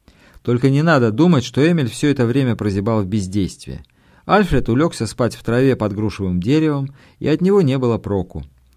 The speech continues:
Эмиль отправился в горницу вместе с маленькой Идой. Он хотел немного поиграть с ней до возвращения мамы и папы с гостями, которые приедут к ним пить кофе. «Давай играть. Я буду доктором из Марианна Лунда,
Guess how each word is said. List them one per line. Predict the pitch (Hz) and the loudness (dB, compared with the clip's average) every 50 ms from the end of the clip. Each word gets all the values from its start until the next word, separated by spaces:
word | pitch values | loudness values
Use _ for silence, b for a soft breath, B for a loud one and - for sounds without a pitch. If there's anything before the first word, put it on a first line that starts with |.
| _ _ _ | _ _ _
Эмиль | - 196 214 196 156 127 | -2 0 2 2 2 2
отправился | 113 110 117 143 151 143 127 113 - - 104 | 2 0 0 2 2 4 2 2 0 -2 -6
в | 90 92 | -6 -2
горницу | 101 160 185 170 175 170 143 - 120 | 0 0 0 2 0 -4 -2 -4 -4
вместе | 110 117 143 160 147 - 127 | -2 -2 -2 -4 -4 -6 -10
с | 110 - | -8 -6
маленькой | 110 107 110 110 107 101 98 101 | -4 -4 -2 -4 -4 -4 -4 -6
Идой. | - - 107 104 101 87 85 73 - b b b b b b | -6 -6 -8 -8 -6 -6 -6 -10 -10 b b b b b b
Он | 139 143 139 | -2 0 2
хотел | 160 156 151 - 208 202 | 2 0 0 2 0 2
немного | 180 147 147 160 165 151 131 131 | 2 2 2 0 0 0 0 0
поиграть | 131 - 131 139 147 143 180 190 175 170 | 0 2 2 2 2 2 2 2 2 0
с | - - | 0 -2
ней | 139 123 | -4 0
до | 107 113 | 0 0
возвращения | 110 113 107 107 117 123 120 120 - - 147 139 120 113 113 | 0 0 0 0 0 -2 -2 -2 -4 -4 -2 -2 0 0 -2
мамы | 117 127 131 123 113 110 107 | -2 -2 0 0 0 0 -2
и | 104 | -2
папы | - - 113 107 - 104 | -2 -2 -4 -2 -4 -6
с | 90 | -6
гостями, | 90 - 95 98 - - - 175 180 165 156 143 b b b b b b | -4 -4 -6 -6 -6 -4 -2 -2 -2 -2 -4 -6 b b b b b b
которые | - 123 - 185 190 170 143 - | -4 -2 0 2 4 4 2 2
приедут | - 107 110 127 147 147 127 123 | 2 0 0 2 2 0 -2 -4
к | - - | -6 -4
ним | 107 110 113 | -4 -4 -4
пить | 110 - 107 - - | -4 -6 -8 -8 -8
кофе. | - - 95 90 87 - - - - - - _ _ _ b b b b b | -8 -6 -4 -4 -4 -8 -12 -16 -16 -18 -20 _ _ _ b b b b b
«Давай | - - 190 226 208 170 | -4 0 2 2 2 2
играть. | 127 107 107 104 87 - - - _ _ _ _ _ _ _ _ _ | 2 0 -2 -2 -4 -4 -8 -18 _ _ _ _ _ _ _ _ _
Я | 139 180 214 208 | 0 0 0 2
буду | 190 185 143 135 | 2 4 4 4
доктором | 117 113 170 190 185 - 165 151 151 147 | 4 4 2 2 2 2 0 0 0 -2
из | - - 147 139 120 | -4 -4 -4 -2 0
Марианна | 123 123 131 147 160 175 170 165 160 156 151 151 | 0 2 2 2 2 2 2 0 0 0 -2 0
Лунда, | 151 151 147 147 143 135 135 135 135 139 | 0 0 0 0 0 0 0 -2 -2 -4